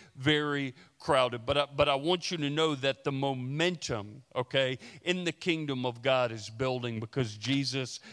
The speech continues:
is beginning to minister and to preach and teach. Let me continue with verse two, okay? He says that, uh, Scripture says this, "He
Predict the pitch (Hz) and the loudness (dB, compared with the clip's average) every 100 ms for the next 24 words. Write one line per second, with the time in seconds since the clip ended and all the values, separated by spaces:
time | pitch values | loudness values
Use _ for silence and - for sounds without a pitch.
0 | 180 127 107 110 117 123 120 120 113 - | -8 -6 -4 -4 -2 -2 -2 -2 -4 -6
1 | 113 113 123 123 - 123 113 101 - - | -4 -2 -2 -4 -6 -4 -4 -6 -12 -12
2 | - 117 107 98 127 127 117 - 117 - | -8 -8 -8 -6 -4 -2 -6 -8 -10 -8
3 | 117 104 - 143 180 180 - 156 - 165 | -10 -8 -4 -2 0 -2 -6 -8 -2 -2
4 | 156 139 127 113 123 - - 131 104 98 | -2 -4 -4 -2 -4 -4 -8 -6 -6 -6
5 | 107 - 135 131 131 - - 185 160 190 | -10 -2 0 0 -2 -14 -8 -4 -2 0
6 | 175 135 139 135 127 143 120 - 190 180 | 0 0 0 2 4 4 2 -2 0 -2
7 | 160 147 156 143 127 135 131 - - - | -4 -4 0 0 0 -4 -4 -12 -6 -2